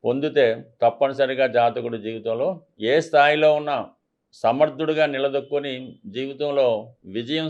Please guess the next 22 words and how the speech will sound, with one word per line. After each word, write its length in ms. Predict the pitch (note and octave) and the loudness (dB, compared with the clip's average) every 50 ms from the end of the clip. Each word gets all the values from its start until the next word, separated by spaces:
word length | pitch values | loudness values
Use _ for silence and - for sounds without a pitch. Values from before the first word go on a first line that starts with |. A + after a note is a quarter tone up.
| D#3 | 2
సాధించడానికి 800 | D3 C3+ C3+ C3 C#3 C#3 C3+ C3+ C3 C3 B2+ B2 B2 A#2 C#3 D3 B2 A2+ A#2+ - _ _ _ _ _ _ _ _ _ G#2+ | 4 4 4 2 0 -4 -2 -2 0 0 0 -2 -4 -8 -8 -8 -8 -8 -10 -14 _ _ _ _ _ _ _ _ _ -2
అనుకూలత 420 | A2+ B2+ C#3 C3+ D3 C#3+ C#3+ C#3 B2+ C3 B2 | -2 -2 0 2 2 2 2 4 4 4 4
ఏర్పడుతుంది. 580 | B2 B2 B2 B2 A#2 A#2 B2 A#2 A#2+ C3+ E3 C3+ B2 C#3 - _ _ _ _ _ _ _ _ _ _ _ | 4 2 0 -2 -2 -2 -8 -8 -6 -8 -6 -6 -8 -10 -12 _ _ _ _ _ _ _ _ _ _ _
So 80 | - C3+ C#3 C3+ | -4 -4 -2 -2
ఈ 20 | C3 C3 | -2 -2
విధంగా 340 | C3 C3+ D3 D3+ D#3 D3+ C#3 B2 A#2+ - B2 - _ _ _ - A#2 | -2 -2 -2 0 2 2 2 2 0 -4 -10 -16 _ _ _ -12 -10
ఈ 40 | A#2 A#2 - | -10 -8 -8
కుజుడు 320 | B2+ B2+ D3 D#3 D3+ D3 B2+ G2 D#2 - - _ _ _ _ _ _ _ - | -6 -4 -4 -2 0 0 0 0 -2 -8 -16 _ _ _ _ _ _ _ -2
ప్రధానంగా 480 | A2+ A2+ B2+ C3+ C3+ C#3 C#3 C3+ C3 B2+ B2 | 0 2 2 2 2 0 -2 0 -2 -2 -2
తీసుకొని 360 | B2+ B2 - - A#2 A#2+ D3 G3+ G#3 G3+ _ _ _ _ _ _ _ _ _ _ _ - A2 B2 | -4 -10 -8 -8 -8 -8 -8 -10 -14 -16 _ _ _ _ _ _ _ _ _ _ _ -6 -2 0
ఏ 20 | C3+ D3+ E3 D#3+ | 0 2 4 4
ఏ 40 | D#3 C#3+ | 4 6
రాశుల 340 | C#3 C3+ C#3+ C#3 - C#3+ D3 D3 | 6 4 4 2 0 -2 0 2
వారికి 260 | D3 C#3+ C#3+ C#3 B2+ B2+ B2 | 2 2 0 0 -4 -4 -4
ఏ 20 | B2+ C3 | -2 -2
విధంగా 320 | C3+ C3 C3+ C3+ C3+ C3 C3 B2+ | -2 -2 -4 -2 -2 -2 -2 -2
ఉంటుందో 280 | B2+ A#2+ B2+ B2+ B2 B2 | -4 -6 -8 -4 -2 -4
అన్న 120 | A#2+ A#2+ A#2 A2+ A#2 | -2 -2 -6 -8 -8
విషయాన్ని 400 | A2+ - C#3+ D3+ F3 F3 D3+ A#2 F#2+ F#2+ G2 _ _ _ _ _ _ _ _ _ _ | -4 -2 -2 -2 -2 -4 -8 -10 -12 -14 -16 _ _ _ _ _ _ _ _ _ _
కొంత 160 | B2 B2+ B2 C#3 B2+ A2 | -6 -4 -2 -4 -4 -4
డీటెయిల్గా 480 | B2+ A#2+ C#3+ D#3+ D#3+ D#3+ D#3 D#3 D3+ C3+ A#2+ A#2 A#2 - | -6 0 2 2 2 4 4 2 2 2 2 -2 -6 -8
తెలుసుకునే 400 | B2 B2 B2 B2 - C3+ C3 B2+ | -6 -6 -6 -6 -6 -6 -4 -4